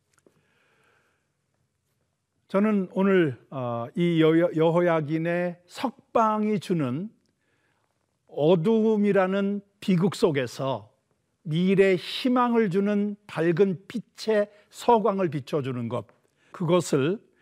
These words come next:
예레미야가 전하는 하나님의 뜻과 생각을 통해서 살펴보려고 합니다. 예레미야 이십구 장 십일 절인데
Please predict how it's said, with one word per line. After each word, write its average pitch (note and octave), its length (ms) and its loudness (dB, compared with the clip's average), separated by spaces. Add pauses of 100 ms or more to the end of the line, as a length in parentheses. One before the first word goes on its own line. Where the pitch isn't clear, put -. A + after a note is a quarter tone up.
(240)
예레미야가 F#3 540 4
전하는 F3+ 440 -2
하나님의 G3 480 -2
뜻과 A3 400 -2
생각을 A#3 880 -2
통해서 D#3 640 -6 (300)
살펴보려고 D3+ 920 2
합니다. A2 400 -8 (340)
예레미야 D#3+ 360 0
이십구 D#3 400 -2
장 E3 180 0 (180)
십일 F#3 360 0
절인데 C3 680 -2